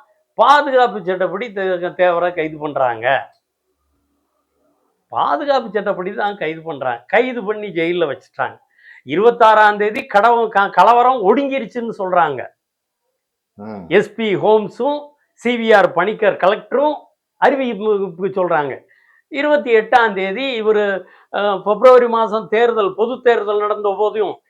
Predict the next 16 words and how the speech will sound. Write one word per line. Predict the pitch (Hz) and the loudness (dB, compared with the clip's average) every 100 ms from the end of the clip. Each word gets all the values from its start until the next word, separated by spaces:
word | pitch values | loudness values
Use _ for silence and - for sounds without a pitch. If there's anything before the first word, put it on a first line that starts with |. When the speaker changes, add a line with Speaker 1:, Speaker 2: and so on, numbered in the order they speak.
| _ _ | _ _
Speaker 1:
இடைத்தேர்தல்ல | 156 254 247 254 247 220 220 208 | 0 2 2 2 2 2 0 0
நடந்த | 202 208 202 208 | 0 -2 0 0
போதும், | 214 208 208 175 | 0 -2 -4 -4
பொதுக்கூட்டங்கள்ல | 226 - 233 233 220 208 202 | -6 -6 -6 -4 -2 -2 -2
இவர் | 196 190 | -4 -6
பேசுனதெல்லாம் | 202 240 233 220 196 202 202 214 220 220 190 | 0 0 0 -6 -2 0 0 -2 -2 -4 -6
சொ-, | 185 185 175 180 170 | -6 -4 -2 -2 2
திரட்டி | 185 208 180 202 233 247 | 2 2 -6 -14 -12 -12
சொல்லி, | _ 202 196 185 247 247 _ _ _ - | _ -6 -6 -6 -8 -10 _ _ _ -12
இந்த | 233 269 233 - | -8 0 0 2
பேச்சுனால | 226 269 269 240 220 202 240 | 4 6 4 -2 2 2 2
இந்த | 233 214 | 0 -2
பகுதிகள்ல | 196 220 214 208 214 | -2 -4 -4 -4 -4
பெரிய | 170 196 196 | -4 -6 -6
கலவரம் | 180 185 180 170 160 | -2 -2 0 -4 -10
இருக்கு, | 139 185 214 151 - | -14 -2 0 0 -8